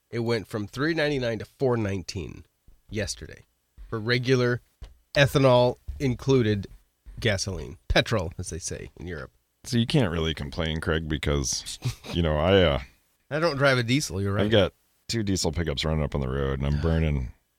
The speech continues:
Speaker 2: right around a hundred gallons a day right now.
Speaker 1: Are you kidding?
Speaker 2: So I filled up on Sunday. It was five thirty.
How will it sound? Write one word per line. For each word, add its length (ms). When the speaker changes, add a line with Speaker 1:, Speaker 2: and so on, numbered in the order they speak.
Speaker 2:
right 260
around 260
a 60
hundred 280
gallons 380
a 40
day 240
right 220
now. 80
Speaker 1:
Are 60
you 160
kidding? 400
Speaker 2:
So 360
I 100
filled 300
up 160
on 160
Sunday. 580
It 80
was 140
five 420
thirty. 540